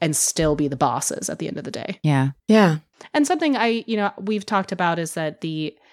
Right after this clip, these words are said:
Speaker 1: the show is undeniably a white show. I mean, <laughs> like,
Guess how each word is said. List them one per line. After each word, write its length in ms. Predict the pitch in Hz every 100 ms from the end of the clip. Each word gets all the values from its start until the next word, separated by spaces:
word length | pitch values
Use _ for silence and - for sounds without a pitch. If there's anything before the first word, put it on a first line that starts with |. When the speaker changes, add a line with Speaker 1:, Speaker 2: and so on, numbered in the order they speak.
| _
Speaker 1:
the 140 | 190 190
show 320 | - 196 180
is 360 | 175 160 156 - _ -
undeniably 840 | 214 180 156 165 165 160 160 139 -
a 80 | 143
white 260 | 131 -
show. 340 | - - 113 - _ -
I 80 | 151
mean, 180 | - - - 190
<laughs> 300 | - - -
like, 360 | 226 185 - -